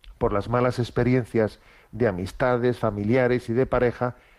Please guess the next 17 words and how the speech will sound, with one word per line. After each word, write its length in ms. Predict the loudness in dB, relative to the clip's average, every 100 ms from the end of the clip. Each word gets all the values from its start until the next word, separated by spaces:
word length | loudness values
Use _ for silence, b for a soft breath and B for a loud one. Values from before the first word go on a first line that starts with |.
| b
están 240 | -4 -2
provocando 720 | 0 -2 0 -2 -2 0 -2 -4
daños 600 | -6 -2 0 0 -2 -4
especialmente 920 | -8 -4 -2 0 0 2 0 0 -2 0
incisivos. 960 | -4 -4 -6 -8 0 0 0 -6 -12 -20 _ _ _ -20 _ _ -20 B B B B B B B B
Por 140 | -2 0
mucho 300 | 0 0 0
que 120 | 2
nuestra 540 | 2 2 2 2 0 -2
cultura 420 | -2 2 2 4
libertina 1000 | 2 2 0 -2 2 2 4 2 0 -4 b b b b
haya 280 | 0 0 2
pretendido 640 | 0 0 0 0 2 2 0
maquillar 840 | 0 0 0 -2 -2 0 0 0
todo 240 | 0 0 0
este 220 | 0 -4
sufrimiento, 920 | -2 0 2 2 2 2 0 0 -2